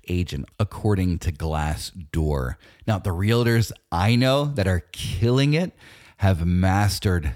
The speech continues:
the art of delegation, which we covered last week, uh, and the art of picking up the phone, which we're talking about today, because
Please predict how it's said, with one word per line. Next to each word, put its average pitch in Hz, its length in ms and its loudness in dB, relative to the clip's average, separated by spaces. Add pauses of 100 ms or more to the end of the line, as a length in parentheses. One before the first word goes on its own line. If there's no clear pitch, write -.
the 92 220 -2
art 98 280 0
of 90 240 -4
delegation, 107 800 2
which 101 180 0
we 90 60 -2
covered 90 380 0
last 85 320 -2
week, 80 280 -6 (460)
uh, 80 260 -4
and 98 140 0
the 92 160 0
art 104 260 0
of 90 200 -6
picking 110 420 -4
up 98 200 -4
the 82 100 -4
phone, 78 640 -2
which 82 260 -4
we're 82 120 -4
talking 78 360 -4
about 69 360 -2
today, 71 500 -2 (400)
because 104 420 -2